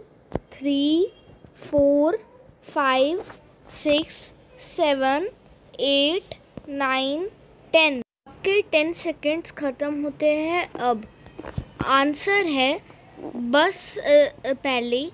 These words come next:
बस driver रोकेगा। अब बढ़ते हैं हम अपने अगले riddle में। हमारा अगला riddle है, एक है बरगद का पेड़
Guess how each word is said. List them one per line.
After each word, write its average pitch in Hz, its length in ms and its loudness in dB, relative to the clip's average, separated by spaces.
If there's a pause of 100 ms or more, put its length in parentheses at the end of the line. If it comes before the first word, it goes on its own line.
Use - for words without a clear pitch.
(280)
बस 302 300 0
driver 269 520 2
रोकेगा। 220 680 -2 (920)
अब 359 180 2
बढ़ते 302 380 6
हैं 339 400 -6
हम 320 240 -4
अपने 330 340 -8
अगले 294 760 2
riddle 220 520 0
में। 208 180 -4 (400)
हमारा 302 320 4
अगला 311 380 0
riddle 254 440 0
है, 277 320 0
एक 349 260 -8
है 370 320 -4
बरगद 269 500 2
का 349 80 -2
पेड़ 226 440 -4